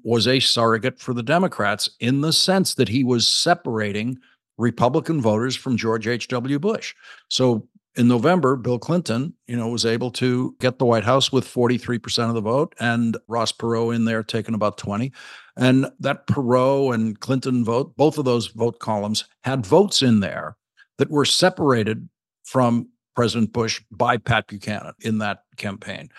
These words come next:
And so Trump stood up worse to Haley than that. And, you know, Joe Biden, the Dean Phillips dream in New Hampshire was the Gene McCarthy dream, right, of nineteen sixty-eight, where I'm gonna run against the incumbent Democratic <laughs> president.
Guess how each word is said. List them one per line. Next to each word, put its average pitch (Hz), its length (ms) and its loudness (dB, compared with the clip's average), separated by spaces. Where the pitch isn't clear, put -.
And 120 240 2
so 127 540 2
Trump 180 340 4
stood 151 300 4
up 156 220 -2
worse 117 580 2
to 117 220 2
Haley 110 540 0
than 113 240 2
that. 151 380 -2
And, 143 220 2
you 156 80 2
know, 135 140 2
Joe 127 240 0
Biden, 147 600 0
the 135 140 -2
Dean 156 320 4
Phillips - 580 2
dream 127 640 2
in 127 120 0
New 123 100 -4
Hampshire 135 480 -2
was 117 180 0
the 120 80 -2
Gene 127 320 0
McCarthy 120 480 0
dream, 127 420 2
right, 123 300 0
of 117 140 2
nineteen 123 360 4
sixty-eight, 143 600 0
where 117 100 -2
I'm 113 120 -2
gonna 117 180 -2
run 127 180 2
against 123 360 0
the 123 120 0
incumbent 120 480 0
Democratic 120 580 0
<laughs> - 0 -
president. 131 540 -4